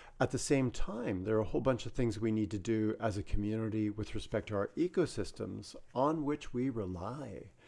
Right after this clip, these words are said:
for, uh, for a lot of services. Like, you know, a lot of our cooling services come from the ocean and from the, the, the forests that we have on this island. So we need to keep those systems healthy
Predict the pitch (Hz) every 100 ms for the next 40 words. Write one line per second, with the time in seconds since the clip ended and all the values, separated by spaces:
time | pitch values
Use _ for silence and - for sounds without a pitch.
0 | - - - - - - 107 104 101 101
1 | - 107 95 92 90 - - 120 107 107
2 | 104 - 127 135 - - - - 107 -
3 | _ - - - - 120 104 95 95 107
4 | 107 101 - - 123 127 120 139 127 127
5 | - 127 - 117 95 - 98 95 92 101
6 | 113 - 135 135 143 - - - - -
7 | 110 104 - 104 98 90 92 87 87 -
8 | 92 - 98 - 113 123 135 - - 120
9 | 113 120 117 117 113 - 110 113 117 117
10 | - - - - 117 127 160 185 - -
11 | 143 - 123 110 - 120 - 107 - 117
12 | 165 - - -